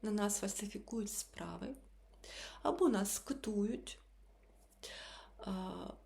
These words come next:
або нас звільняють, е, і залишають на вулиці,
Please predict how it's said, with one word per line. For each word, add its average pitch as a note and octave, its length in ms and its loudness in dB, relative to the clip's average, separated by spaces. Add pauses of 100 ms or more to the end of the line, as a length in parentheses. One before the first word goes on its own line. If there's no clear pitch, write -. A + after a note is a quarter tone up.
(100)
або G4 600 10
нас A3+ 260 4
звільняють, G3+ 1000 4 (2500)
е, G3 400 -2 (1600)
і A3+ 400 4
залишають G#3 800 4
на G3+ 120 2
вулиці, G3+ 760 -2